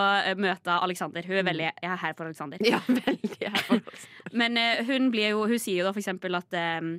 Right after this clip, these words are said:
Speaker 1: "Jeg synes det er litt spesielt, ja.
Speaker 2: Ja.
Speaker 1: Og, og date samme fyr som en som nettopp har hatt, eh, fadderuke."
Speaker 2: Ja.
Speaker 1: Det er sånn, ja, <laughs> ok.
Speaker 2: Er ikke egentlig en backpackingtur en forlengelse av fadderveka, sånn egentlig?
Speaker 1: Virkelig. <laughs>
Speaker 2: Altså, herregud.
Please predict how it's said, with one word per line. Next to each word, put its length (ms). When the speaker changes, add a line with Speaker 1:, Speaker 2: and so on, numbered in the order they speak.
Speaker 1:
"Jeg 100
synes 140
det 20
er 140
litt 120
spesielt, 500
ja. 80
Speaker 2:
Ja. 120
Speaker 1:
Og, 320
og 300
date 260
samme 240
fyr 200
som 120
en 140
som 260
nettopp 340
har 80
hatt, 240
eh, 140
fadderuke." 600
Speaker 2:
Ja. 160
Speaker 1:
Det 140
er 100
sånn, 160
ja, 240
<laughs> 280
ok. 100
Speaker 2:
Er 200
ikke 160
egentlig 380
en 100
backpackingtur 800
en 120
forlengelse 640
av 80
fadderveka, 480
sånn 160
egentlig? 240
Speaker 1:
Virkelig. 320
<laughs> 240
Speaker 2:
Altså, 260
herregud. 720